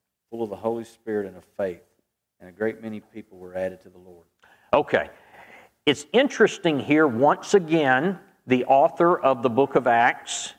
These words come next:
Speaker 2: and who is that? Who is the author of Acts? Luke. Once again, Luke stops and he brags on Barnabas. It says he was a good man,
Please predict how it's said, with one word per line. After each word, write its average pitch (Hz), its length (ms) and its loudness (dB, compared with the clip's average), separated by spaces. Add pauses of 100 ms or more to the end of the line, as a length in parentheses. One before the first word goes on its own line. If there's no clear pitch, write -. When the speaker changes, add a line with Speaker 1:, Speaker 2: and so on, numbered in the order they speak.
(140)
Speaker 2:
and 107 160 0
who 135 220 2
is 120 140 0
that? 151 380 2
Who 139 120 2
is 131 120 -2
the 131 140 2
author 131 260 2
of 123 80 0
Acts? - 400 0 (800)
Luke. 120 340 2 (240)
Once 160 260 0
again, 165 440 -2 (160)
Luke 220 340 2
stops - 540 0
and 170 100 -2
he 156 120 -4
brags 135 600 0 (120)
on 127 320 2 (180)
Barnabas. 131 760 -2 (640)
It 139 120 2
says 143 260 0
he 135 120 -4
was 113 240 -2
a 101 60 0
good 120 300 2
man, 156 480 -2